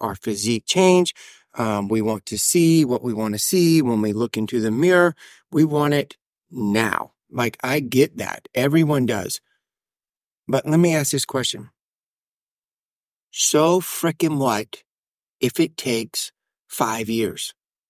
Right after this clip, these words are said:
So what? So what if it takes five years? You're constantly heading in the right direction with the right approach, which will give you lasting results. Lasting. That means you don't go back.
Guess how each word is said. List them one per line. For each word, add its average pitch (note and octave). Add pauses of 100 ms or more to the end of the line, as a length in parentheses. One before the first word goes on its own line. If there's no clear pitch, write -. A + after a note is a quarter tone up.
(580)
So D#3+
what? A#2+ (360)
So E3
what F3+
if D#3+
it C3
takes C3+
five B2
years? - (920)
You're C3+
constantly D#3+
heading B2+ (320)
in B2
the A2
right A#2+ (340)
direction A#2 (300)
with A2+
the G#2
right G#2
approach, A#2 (360)
which C3
will C3+
give B2+
you A#2+
lasting A#2+ (300)
results. A#2 (400)
Lasting. B2 (340)
That C3+
means C3
you C3+
don't C3
go C3
back. A#2